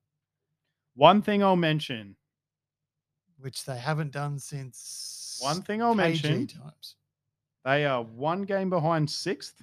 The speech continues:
Speaker 1: so not making the pl-, uh, play-in tournament.
Speaker 2: Mm-hmm.
Speaker 1: They're four games out of fourth, home court advantage. They have the fifth easiest schedule in the N B A remaining.
Speaker 2: Mm-hmm.
Speaker 1: Do you know who has the easiest schedule remaining?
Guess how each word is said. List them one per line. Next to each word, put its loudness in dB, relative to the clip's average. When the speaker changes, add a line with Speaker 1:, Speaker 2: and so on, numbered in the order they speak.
Speaker 1:
so -2
not -2
making -4
the 2
pl-, -14
uh, 0
play-in 0
tournament. -2
Speaker 2:
Mm-hmm. -20
Speaker 1:
They're -2
four 10
games 4
out 2
of -4
fourth, 0
home 2
court -2
advantage. 0
They -4
have -2
the -2
fifth 4
easiest 4
schedule 2
in 4
the 4
N 4
B 0
A 2
remaining. -2
Speaker 2:
Mm-hmm. -20
Speaker 1:
Do -14
you -2
know 6
who 0
has -2
the -8
easiest 2
schedule 0
remaining? 0